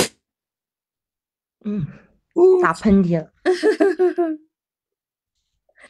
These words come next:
Speaker 1: 你，你们想听歌吗？我可以给你们唱首歌。
Speaker 2: 啊，可以呀，可以，太好了。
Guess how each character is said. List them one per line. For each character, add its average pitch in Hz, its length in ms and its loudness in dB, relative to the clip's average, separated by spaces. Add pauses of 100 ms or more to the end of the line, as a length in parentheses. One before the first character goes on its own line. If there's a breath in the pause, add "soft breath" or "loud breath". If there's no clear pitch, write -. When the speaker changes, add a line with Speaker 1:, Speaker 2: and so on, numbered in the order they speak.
(840 soft breath)
Speaker 1:
你， 220 260 -10 (160)
你 220 80 -4
们 233 160 2
想 214 200 0
听 226 260 0
歌 226 180 2
吗？ 208 220 2
我 185 60 2
可 190 140 -2
以 202 40 0
给 208 60 0
你 208 60 0
们 196 160 2
唱 208 180 0
首 170 180 0
歌。 165 340 -2 (540)
Speaker 2:
啊， 339 120 2
可 294 280 2
以 320 180 -2
呀， 220 420 -2 (200)
可 269 180 -12
以， 285 100 -10
太 349 240 0
好 269 180 0
了。 190 360 0